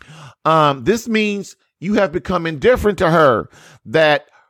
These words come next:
her pain is deep and she's protecting herself from you by suddenly letting you know what some-, that something's wrong. And so what do I mean by protecting herself from you? What it is, is your woman has a lot of deep pain and inhibitions in, in her.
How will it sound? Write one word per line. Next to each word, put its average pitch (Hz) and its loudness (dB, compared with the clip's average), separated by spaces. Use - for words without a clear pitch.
her 220 0
pain 247 -2
is 170 -8
deep 226 0
and 139 -6
she's 233 -2
protecting 220 0
herself 190 0
from 156 -8
you 196 0
by 135 0
suddenly 208 -2
letting 185 0
you 202 -2
know 180 2
what 165 -2
some-, 170 -2
that 151 -2
something's 151 -4
wrong. 156 4
And 127 -6
so 160 0
what 185 2
do 220 2
I 202 4
mean 190 -2
by 131 2
protecting 185 -4
herself 139 0
from 127 -4
you? 110 0
What 196 0
it 233 -4
is, 247 -4
is 202 -2
your 202 0
woman 202 -4
has 160 -2
a 151 0
lot 180 0
of 156 -8
deep 175 -6
pain 180 -2
and 147 -10
inhibitions 156 -2
in, 117 -8
in 131 -6
her. 117 0